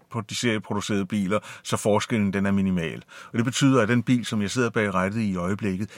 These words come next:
egentlig er identisk med de biler, som vil komme på markedet. Når de kommer på markedet i Danmark, så sker det i slutningen af august måned her i to tusind og femogtyve. Men, øh, de første internationale testkørsler fandt faktisk sted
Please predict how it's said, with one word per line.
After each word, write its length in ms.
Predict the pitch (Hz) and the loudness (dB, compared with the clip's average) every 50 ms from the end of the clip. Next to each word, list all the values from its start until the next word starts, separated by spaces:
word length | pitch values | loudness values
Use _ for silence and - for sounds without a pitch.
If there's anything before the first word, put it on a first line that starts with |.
| - - - | -14 -4 0
egentlig 360 | 135 131 127 123 117 120 - | 0 2 2 2 2 2 0
er 80 | - 104 | 0 0
identisk 640 | 98 98 - - 120 113 85 - - 110 - - 104 | -2 -2 -2 -2 -2 -2 -2 -4 -6 -6 -6 -2 0
med 180 | 104 107 107 | 0 0 0
de 160 | 95 - 117 | 0 -4 -6
biler, 340 | 98 - 117 113 107 98 107 | -4 0 0 0 0 0 -2
som 180 | 101 - 101 95 | -2 -2 -2 -2
vil 80 | 92 | -2
komme 180 | - - 95 92 | -2 -2 -2 0
på 80 | 92 95 | 0 2
markedet. 460 | 95 90 95 107 120 147 143 135 - - - - - - | 4 4 4 6 6 4 2 2 0 -8 -18 -14 -2 6
Når 160 | 123 139 151 | 8 8 8
de 80 | 151 | 8
kommer 240 | 135 - 117 110 104 | 4 2 2 2 2
på 100 | 95 110 | 2 2
markedet 340 | 98 95 90 92 95 104 101 | 2 4 4 4 4 2 0
i 40 | 95 | 0
Danmark, 360 | - 95 92 107 120 127 117 | 0 2 2 4 2 0 0
så 100 | - 117 | -2 -6
sker 240 | - - 117 104 92 | -4 -4 -4 -4 -4
det 80 | 104 | -4
i 80 | 104 98 | -6 -6
slutningen 440 | 90 - 107 98 92 104 107 101 98 | -6 -4 -4 -4 -2 -2 -2 0 0
af 40 | 92 | -2
august 360 | 87 - - 123 120 - 113 | -2 0 -2 -2 -2 0 -2
måned 260 | 101 95 95 101 104 | 0 0 2 0 0
her 120 | 98 101 | 0 -2
i 40 | 95 | -2
to 180 | - - 110 87 | -2 -2 -4 -4
tusind 300 | - - 107 90 - 107 | -4 -6 -6 -4 -2 -4
og 80 | 95 | -2
femogtyve. 540 | - 101 78 64 - - - 87 78 82 80 80 _ _ _ - - - - - - | -2 -2 -4 -4 -6 -6 -6 -6 -6 -8 -12 -14 _ _ _ -20 -20 -20 -18 -10 -2
Men, 180 | 117 120 117 117 | 2 2 4 4
øh, 100 | 123 117 | 2 0
de 80 | 139 | 0
første 300 | - - 135 151 - 156 | 2 4 4 4 4 -2
internationale 640 | 123 127 131 - 135 120 113 - - 110 104 95 90 | -4 -4 -2 0 0 0 0 -2 -2 -2 -2 -2 -2
testkørsler 600 | - - 117 107 - - 123 110 95 95 101 98 | -4 -4 -6 -6 -4 -4 -4 -4 -4 -4 -8 -10
fandt 240 | - - 98 92 - | -6 -4 -4 -2 0
faktisk 320 | 92 90 - - - - | -2 -2 -2 -4 -8 -8
sted 280 | - - 135 139 147 | -4 0 2 2 2